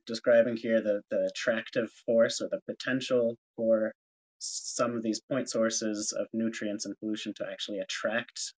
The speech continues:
animals and, and change the community around them is what's called an ecological trap, or at least that's the, um, how we, we're, we're thinking about things. So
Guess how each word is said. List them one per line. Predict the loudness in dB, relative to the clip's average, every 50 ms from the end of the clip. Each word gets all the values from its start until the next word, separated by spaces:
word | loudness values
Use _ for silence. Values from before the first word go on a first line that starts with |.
| _ _ _ -8
animals | -6 -4 -2 0 0 0 0 -2 -4 -4
and, | -6 -8 -10 -12 _ _ _ -12
and | -10 -8
change | -6 -4 -2 0 0 0 -2 -4
the | -6 -10
community | -8 -6 -4 -2 -2 0 0 0 0 0 0 0
around | 0 -2 -2 -4 -4 -4 -4 -2 0
them | 2 2 2 2 -2 -4 -8 _ _ _ _ _ _ -16 _ 0
is | 0 2 2 2 2 4
what's | 4 4 2 2 0
called | 2 2 2 2
an | 2 0 -2
ecological | -2 0 0 0 2 2 0 -2 -4 -6 -8 -8
trap, | -2 0 0 0 0 -2 -8 _ -20 _ _ -10
or | -8 -6 -6 -8 -10 _ _ -8
at | -8
least | -6 -8 -10 -6 -6
that's | -6 -6 -6 -8 -10 -8 -8
the, | -8 -6 -6 -6 -8 -12 _ _ _ _ _ _ _ _ _ _ -8
um, | -8 -8 -8 -8 -12 -14 -16 _ -12
how | -8 -4 -2 -2 0
we, | 0 -2 -2 -4 -4 -6 -8 _ _
we're, | -4 -4 -4 -4 -4 -6
we're | -8 -8 -6
thinking | -4 -2 -2 -2 -2 -2 -2
about | 2 2 2 2 2 -2
things. | -4 -2 -2 -4 -4 -6 -8 -10 -12 _ _ _ _ -4
So | -2 -2 -2 -2 -4